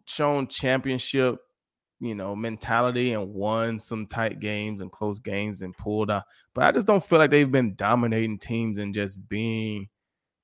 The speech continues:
really, really good like the forty-niners. The forty-niners have been dominating teams and being really good. I don't feel that from Philly. I think Philly is a very beatable team. Now, they're good, don't get me wrong, but I think they're beatable.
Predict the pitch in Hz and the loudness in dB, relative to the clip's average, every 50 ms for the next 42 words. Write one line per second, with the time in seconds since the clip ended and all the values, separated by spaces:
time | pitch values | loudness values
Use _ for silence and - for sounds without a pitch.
0 | _ _ _ - - 95 90 95 104 110 113 117 117 117 117 113 110 107 104 104 | _ _ _ -20 -16 -12 -6 2 6 8 8 10 10 10 8 8 6 6 6 4
1 | 101 98 98 - - - 101 98 98 104 107 110 107 104 104 101 98 95 90 - | 4 4 2 0 -4 -8 -12 -6 -2 2 4 6 6 6 4 2 0 -4 -6 -10
2 | - - 110 110 104 90 - - - _ 92 98 98 104 - - 95 - - 113 | -14 -8 -6 -4 -4 -4 -6 -10 -14 _ -8 -6 -6 -6 -8 -12 -14 -6 0 0
3 | 107 101 101 107 107 101 92 92 - - - 135 135 135 127 127 131 127 120 104 | 0 0 2 0 2 0 0 0 -4 -4 2 4 6 6 6 6 6 6 6 4
4 | 92 98 101 101 98 107 107 107 107 104 104 98 98 98 - 104 101 98 98 101 | 2 -4 -4 -2 0 0 0 2 0 -2 -4 -4 -6 -6 -8 -8 -6 -6 -8 -10
5 | 101 92 101 98 95 95 92 98 98 92 87 87 - - 58 - _ _ _ _ | -12 -8 -6 -6 -6 -6 -8 -6 -4 -4 -4 -4 -8 -14 -16 -16 _ _ _ _
6 | _ _ _ _ _ _ _ _ _ _ - - 120 147 160 170 175 - - - | _ _ _ _ _ _ _ _ _ _ 4 6 8 10 10 8 8 4 2 8
7 | 151 156 151 135 135 123 117 - - 117 110 101 - - - 113 107 92 85 87 | 10 12 12 12 12 12 10 10 6 0 0 0 -2 -2 2 2 2 4 2 2
8 | 104 110 - 147 131 117 - - - 143 139 139 135 127 117 101 101 98 110 120 | 0 2 4 4 2 2 0 0 6 6 8 8 8 6 4 0 -2 -2 0 2
9 | 123 127 127 123 113 104 101 120 120 120 113 107 - 107 104 - - - 110 92 | 4 6 6 4 2 -2 0 4 4 4 4 2 0 -4 -4 -4 -4 -4 -4 -4
10 | 90 90 92 104 - 151 180 165 139 131 113 107 - _ - - 113 120 120 117 | -4 -2 2 4 6 6 6 6 6 6 6 6 4 _ -4 -4 -2 0 0 -2
11 | 113 104 104 95 90 90 - 104 110 117 - 151 147 131 - 131 123 110 104 110 | -2 0 -2 -2 -4 -4 0 2 2 2 4 2 2 4 4 4 4 4 2 0
12 | 104 101 98 - - - | -2 -2 -2 -6 -12 -20